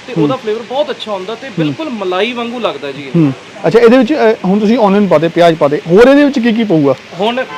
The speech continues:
Speaker 1: ਵੈਸੇ ਤਾਂ ਜਿਹੜੇ ਮੈਂ ਤੁਹਾਨੂੰ ਦੱਸਿਆ already ਇਹਦੇ ਵਿੱਚ, ਅ, ਜਿਹੜੀ ਗ੍ਰੀਨ ਚਿੱਲੀਜ਼ ਦੀ ਪੇਸਟ
Speaker 2: ਹਾਂ।
Speaker 1: ਪਈ ਹੋਈ ਆ,
Speaker 2: ਹੂੰ।
Speaker 1: ਉਹ ਆਪਣਾ ਅਦਰਕ ਲਸਣ ਦੀ ਪੇਸਟ ਪਈ ਹੋਈ ਆ
Speaker 2: ਹੂੰ।
Speaker 1: ਤੇ ਜਿਹੜੇ ਸਾਡੇ ਵੀਹ ਪੱਚੀ ਤਰ੍ਹਾਂ ਦੇ ਮਸਾਲੇ ਦੇ ਨਾਲ
Speaker 2: ਹੂੰ।
Speaker 1: ਮੈਰੀਨੇਟ ਹੋਇਆ ਹੋਇਆ ਵਾ।
Speaker 2: ਹੂੰ।
Speaker 1: ਉਸ ਤੋਂ ਬਾਅਦ ਸਿਰਫ ਸਾਨੂੰ ਇਹ ਅਨੀਅਨ ਦੀ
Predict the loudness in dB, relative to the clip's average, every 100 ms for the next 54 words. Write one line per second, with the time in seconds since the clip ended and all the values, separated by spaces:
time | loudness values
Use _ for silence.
0 | -6 -6 -6 -6 -2 -2 -2 -4 -6 -4
1 | -6 -4 -6 -2 -2 -2 -6 -6 -6 -6
2 | -8 -6 -8 -8 -10 -18 -18 -6 -2 0
3 | -2 -2 -6 -6 -8 -6 -6 -8 -8 -6
4 | -8 -10 -10 -10 -16 -20 -14 -4 -2 -2
5 | -2 -4 -4 -8 -4 0 0 0 0 0
6 | -2 -2 -2 0 -2 -4 -6 -4 -2 -2
7 | -4 -4 -4 -4 -6 -10 -6 -6 -6 -6
8 | -8 -6 -6 -6 -4 0 -2 -2 -6 -4
9 | -2 0 -2 -2 -2 -2 -6 -10 -10 -10
10 | -8 -6 -4 -6 -4 -4 -4 -4 -4 -2
11 | -2 0 2 0 -2 -4 -4 -2 -2 -2
12 | -2 -6 -14 -12 -10 0 0 0 -6 -4
13 | -6 -4 -2 -2 -4 -4 -6 -6 -8